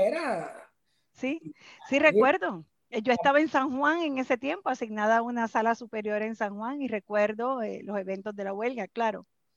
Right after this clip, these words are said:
Speaker 1: Y ya, y ya yo estaba casado, ya con, con Mirelsa, y ya habían nacido mis dos hijos menores,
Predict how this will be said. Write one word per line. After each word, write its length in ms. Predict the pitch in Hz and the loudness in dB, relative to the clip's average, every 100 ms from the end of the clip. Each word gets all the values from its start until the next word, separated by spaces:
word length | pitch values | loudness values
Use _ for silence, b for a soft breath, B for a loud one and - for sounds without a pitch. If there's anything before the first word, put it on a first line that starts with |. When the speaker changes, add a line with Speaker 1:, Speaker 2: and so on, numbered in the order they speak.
| _ _ _ 147 _ | _ _ _ -20 _
Speaker 1:
Y 160 | 135 131 | -12 -4
ya, 200 | 147 160 | -2 -2
y 100 | 151 | -4
ya 140 | 147 139 | -2 0
yo 120 | 185 | -2
estaba 480 | - 151 220 269 - _ _ _ _ | 0 2 2 0 -8 _ _ _ _
casado, 840 | - - - 147 202 320 320 170 151 | -8 -6 -2 2 2 2 -2 -6 -4
ya 180 | 147 | -4
con, 240 | 147 151 135 | -2 -4 -4
con 160 | 143 | -6
Mirelsa, 440 | 143 139 240 311 320 | -2 -2 -2 -2 -2
y 60 | |
ya 80 | 190 | 0
habían 220 | 165 175 | 2 0
nacido 340 | 170 - 196 175 | -2 -2 0 0
mis 160 | 156 143 | -2 -2
dos 220 | 156 160 | -2 -2
hijos 280 | 165 143 131 _ _ _ _ _ _ _ | -2 -4 -6 _ _ _ _ _ _ _
menores, 380 | 135 - 143 | -14 -12 -12